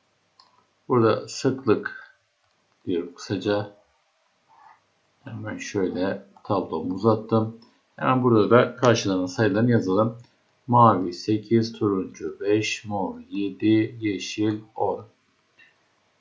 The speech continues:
Çarkı çevirdiğimizde okun hangi rengi gösterme olasılığının daha fazla olduğu ilgili tahminlerimiz evet, burada en,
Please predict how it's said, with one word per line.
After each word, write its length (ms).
Çarkı 520
çevirdiğimizde 960
okun 300
hangi 340
rengi 260
gösterme 480
olasılığının 400
daha 240
fazla 280
olduğu 260
ilgili 360
tahminlerimiz 880
evet, 220
burada 460
en, 300